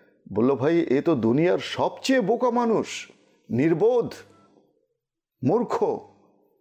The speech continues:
আরে, গাধাকে কেউ কাঁধের উপরে উঠায়? হ্যাঁ?" এখন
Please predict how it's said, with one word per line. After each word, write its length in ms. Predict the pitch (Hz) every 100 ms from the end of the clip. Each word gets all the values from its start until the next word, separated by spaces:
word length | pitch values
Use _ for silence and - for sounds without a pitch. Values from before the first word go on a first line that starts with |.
| _ _ _ _ _ _ _
আরে, 160 | - 196
গাধাকে 540 | 113 110 117 190 262
কেউ 140 | 220 262
কাঁধের 380 | 214 139 175 254
উপরে 240 | 262 165
উঠায়? 440 | 294 - 151 - - - _ _ _ _ _ _ _ _
হ্যাঁ?" 140 | 196 370 - _ _ _ _ _ _ _ _ _ _ _ _ _ -
এখন 280 | 127 202